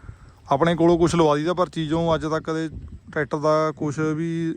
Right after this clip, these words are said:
ਸਮਾਨ ਅਸੈਸਰੀ ਖੋਲ੍ਹੀ ਨਹੀਂ ਹੈਗੀ, ਠੀਕ ਹੈ ਜੀ। ਬਾਕੀ ਚਲੋ ਹਰੇਕ ਦੀ ਆਪਣੀ ਆਪਣੀ ਸੋਚ ਹੁੰਦੀ ਆ।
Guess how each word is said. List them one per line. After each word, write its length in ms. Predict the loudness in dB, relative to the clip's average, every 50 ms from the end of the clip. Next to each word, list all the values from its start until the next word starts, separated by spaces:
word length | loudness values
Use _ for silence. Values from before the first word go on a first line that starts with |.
| -8 -12
ਸਮਾਨ 400 | -10 -6 -2 0 0 0 0 0
ਅਸੈਸਰੀ 380 | -2 -4 -4 -4 -6 -8 -8
ਖੋਲ੍ਹੀ 280 | -6 -6 -6 -4 -4 -4
ਨਹੀਂ 120 | -4 -6
ਹੈਗੀ, 200 | -6 -8 -10 -14 -18 -20 _ _ _ _ _ _ _ _ -20 -20 -20 -20 -20 _ -20 _ _ -14
ਠੀਕ 200 | -12 -8 -6 -4
ਹੈ 60 | -4
ਜੀ। 100 | -6 -6 -10 -18 _ _ _ _ _ _ _ _ _ _ -20 -20 _ _ -10
ਬਾਕੀ 260 | -8 -8 -8 -8 -6
ਚਲੋ 260 | -4 -2 -2 -2 -2 -4 -6 -12 -20 -20 -20 -20 -20 _ _ -20 -16
ਹਰੇਕ 300 | -10 -6 -4 -2 -2 0
ਦੀ 100 | 0 0
ਆਪਣੀ 220 | 0 0 0 -2 -4
ਆਪਣੀ 180 | -4 -4 -6
ਸੋਚ 260 | -4 -2 -2 -2 0 -2
ਹੁੰਦੀ 300 | -2 0 0 0 0
ਆ। 60 | 0